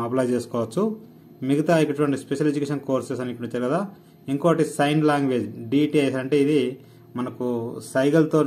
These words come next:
చేసే వాళ్ళకైతే ఏమో ఫార్టీ ఫైవ్ సరిపోతుందని చెప్పారు. చూడండి ఇక్కడ మనకు మళ్ళీ డేట్స్ ఇచ్చారు. ఇక్కడ తర్వాత ఇక్కడ ఫీ వచ్చేసి general and ఓబీసీ వాళ్ళకు ఫైవ్ హండ్రెడ్, త్రీ ఫిఫ్టీ వచ్చేసి ఎస్సీ, ఎస్టీ, ఈడబ్ల్యూఎస్ వాళ్ళకి, పీడబ్ల్యూ వాళ్ళకైతే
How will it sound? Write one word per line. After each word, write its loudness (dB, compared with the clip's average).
చేసే 0
వాళ్ళకైతే 2
ఏమో 0
ఫార్టీ -2
ఫైవ్ -6
సరిపోతుందని -6
చెప్పారు. 0
చూడండి 2
ఇక్కడ 0
మనకు -2
మళ్ళీ -2
డేట్స్ 0
ఇచ్చారు. 0
ఇక్కడ -2
తర్వాత 2
ఇక్కడ 2
ఫీ 2
వచ్చేసి 2
general 2
and 0
ఓబీసీ 0
వాళ్ళకు 0
ఫైవ్ -2
హండ్రెడ్, -2
త్రీ 2
ఫిఫ్టీ -2
వచ్చేసి -2
ఎస్సీ, -6
ఎస్టీ, -6
ఈడబ్ల్యూఎస్ -2
వాళ్ళకి, -2
పీడబ్ల్యూ -4
వాళ్ళకైతే -2